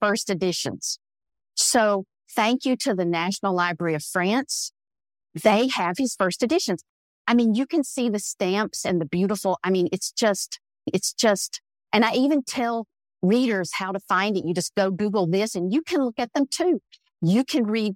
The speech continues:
Brother Lawrence in the original. Like, I can almost touch it. This was during the pandemic, but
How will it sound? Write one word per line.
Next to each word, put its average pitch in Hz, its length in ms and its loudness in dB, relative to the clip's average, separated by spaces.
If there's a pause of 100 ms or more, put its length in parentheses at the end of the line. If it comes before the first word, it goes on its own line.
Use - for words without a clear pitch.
Brother 202 240 2
Lawrence 175 320 0
in 165 60 0
the 165 80 -2
original. 165 320 -4 (560)
Like, 226 220 4 (260)
I 226 120 4
can 240 200 2
almost 208 480 0
touch 311 300 -2
it. 143 140 -2 (180)
This 240 180 2
was 220 120 2
during 190 180 0
the 180 80 0
pandemic, 185 560 0
but 170 180 0